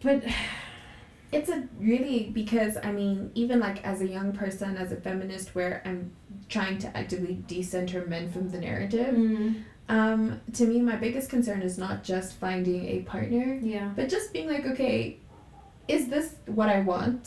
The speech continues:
Speaker 2: Why do I want it?
Speaker 1: Yeah.
Speaker 2: What do I want it to look like?"
Speaker 1: Yeah.
Speaker 2: And these are thoughts I've never had before.
Speaker 1: That's true. I was about to say we, that, like, marriage and kids wasn't really something we talked about.
Speaker 2: No.
Speaker 1: Especially not in high school. I guess we were very young.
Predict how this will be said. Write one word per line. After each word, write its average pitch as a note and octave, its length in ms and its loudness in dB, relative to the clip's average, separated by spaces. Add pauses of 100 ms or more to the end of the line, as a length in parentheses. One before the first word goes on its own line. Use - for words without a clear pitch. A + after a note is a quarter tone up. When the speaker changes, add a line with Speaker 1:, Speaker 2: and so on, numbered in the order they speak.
(440)
Speaker 2:
Why G3 300 4
do F#3 180 4
I F3+ 160 4
want F3+ 320 -2
it? - 240 0
Speaker 1:
Yeah. G#3 300 0 (160)
Speaker 2:
What G3 340 4
do F#3+ 160 2
I F#3 80 4
want F3+ 300 0
it F3+ 120 -8
to F#3 100 -4
look F3+ 220 -4
like?" B3+ 300 0
Speaker 1:
Yeah. G3 220 -2 (260)
Speaker 2:
And A3 160 6
these A3+ 180 2
are A3 140 0
thoughts A3 360 2
I've G3 300 -2
never G3 320 0
had G3+ 340 0
before. - 420 -10 (380)
Speaker 1:
That's F#4 200 2
true. D4 300 0
I G#3+ 80 2
was G#3+ 120 0
about G#3+ 280 -2
to - 60 -12
say A3 180 2
we, G#3 260 -2 (220)
that, A3+ 400 -2
like, A3 240 2
marriage G#3 340 2
and F3+ 180 -2
kids G3 300 -4
wasn't G3+ 400 2
really F#3 220 2
something F#3+ 340 -2
we E3 140 -2
talked G3 260 -4
about. E3 500 -8
Speaker 2:
No. G3+ 240 4 (220)
Speaker 1:
Especially B3+ 320 2
not G#3 220 2
in F#3 80 0
high F3+ 180 -2
school. E3+ 320 -6
I E3+ 120 -4
guess F#3 300 -2
we F3+ 120 2
were E3+ 60 0 (140)
very F3+ 140 0
young. F3 380 -4